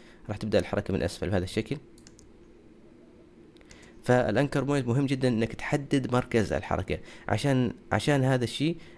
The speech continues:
وفرت موشن تولز عدة أدوات تحدد لك مركز الحركة ومركز الأنكر بوينت بأي عنصر وشي بلاير أنت شغال عليه. مثلا أنا شغال على الشهادة، والأنكر بوينت وين الآن؟ في ال-، الزاوية.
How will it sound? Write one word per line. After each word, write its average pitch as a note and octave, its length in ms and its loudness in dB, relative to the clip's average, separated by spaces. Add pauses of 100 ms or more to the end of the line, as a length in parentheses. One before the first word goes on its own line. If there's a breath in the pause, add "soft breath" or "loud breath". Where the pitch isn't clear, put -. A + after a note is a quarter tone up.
(100)
وفرت A2 440 2
موشن B2 240 0
تولز B2+ 340 -2
عدة B2+ 280 0
أدوات G#2+ 380 0
تحدد A#2 440 -4
لك A2+ 200 -4
مركز B2+ 340 -2
الحركة A#2 520 -2 (320 loud breath)
ومركز A#2+ 480 2
الأنكر A#2 300 0
بوينت A#2 300 0
بأي C#3+ 500 0 (320 loud breath)
عنصر B2+ 360 2
وشي A#2 200 -2
بلاير A#2 340 2
أنت A#2 440 0
شغال F#2+ 400 2
عليه. F2+ 200 0
مثلا G#2+ 260 2
أنا A2 100 4
شغال G#2+ 280 2
على G#2 280 0 (100)
الشهادة، A2 540 0 (260 loud breath)
والأنكر A2 360 4
بوينت A#2 200 2
وين A#2 120 4
الآن؟ B2+ 260 2 (100)
في C3 240 -6 (120)
ال-، B2+ 360 0 (300)
الزاوية. G2 500 4